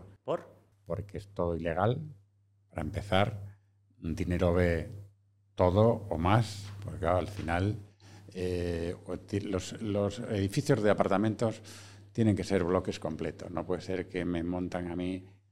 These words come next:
Speaker 2: em, yo vivo en el cuarto, el, el del quinto monta ahí una fiesta cada día, hay un, no hay control desde el punto de vista que tú haces la reserva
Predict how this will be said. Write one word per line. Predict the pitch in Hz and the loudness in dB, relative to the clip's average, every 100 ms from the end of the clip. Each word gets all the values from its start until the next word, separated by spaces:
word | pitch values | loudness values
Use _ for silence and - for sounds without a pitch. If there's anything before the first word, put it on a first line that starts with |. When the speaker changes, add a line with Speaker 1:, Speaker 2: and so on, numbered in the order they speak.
| _ _ - 87 | _ _ -20 -12
Speaker 2:
em, | 85 85 82 | -8 -6 -2
yo | 90 | -2
vivo | 90 90 | 0 2
en | 90 | 2
el | 87 | 2
cuarto, | - 101 95 107 107 | 4 4 4 2 4
el, | 101 87 82 80 | 4 0 -2 -4
el | 80 | -4
del | 85 78 | -4 -4
quinto | - 90 90 101 101 104 - - - - _ _ - | 0 0 2 2 0 -2 -14 -20 -20 -20 _ _ -20
monta | - 87 87 85 | -6 -2 -2 0
ahí | 92 | 0
una | 90 90 | 2 0
fiesta | 95 - 87 | -2 -4 -2
cada | 90 87 | 0 0
día, | 92 98 98 98 98 92 | 0 0 -2 -2 -4 -6
hay | 90 | -6
un, | 90 87 90 87 95 - | -4 -4 -2 -2 -4 0
no | 104 | 4
hay | 104 | 4
control | 104 92 85 98 92 | 4 0 0 0 -2
desde | 82 | -4
el | 82 | -6
punto | 82 92 | -6 -4
de | 85 | -4
vista | 85 - 85 78 - - - - | -6 -4 -6 -6 -14 -20 -20 -16
que | - | -12
tú | - 90 | -4 0
haces | 90 95 92 | 2 2 2
la | 87 | 2
reserva | 85 - 95 104 104 131 | 2 0 2 2 2 -2